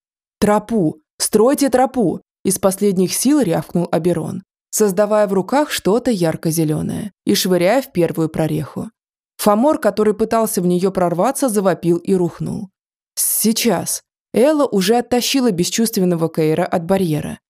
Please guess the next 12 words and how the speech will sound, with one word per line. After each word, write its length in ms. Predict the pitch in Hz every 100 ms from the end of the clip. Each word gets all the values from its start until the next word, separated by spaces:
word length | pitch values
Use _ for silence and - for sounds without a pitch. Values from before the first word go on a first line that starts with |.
| _ _
испуганно 540 | 202 190 285 269 269 269
оглядываясь. 840 | 202 196 185 151 147 - - - _ _
В 60 | 175
её 220 | 185 208
глазах 440 | 185 190 180 240 240
застыла 440 | 233 - 214 214
паника, 640 | 214 196 156 147 - - _ _ -
руки 340 | 175 202 214
тряслись, 640 | 226 220 214 175 156 - - _ -
но 100 | 208
создавали 580 | 208 202 180 160 156 160
тропу. 480 | 170 180 185 165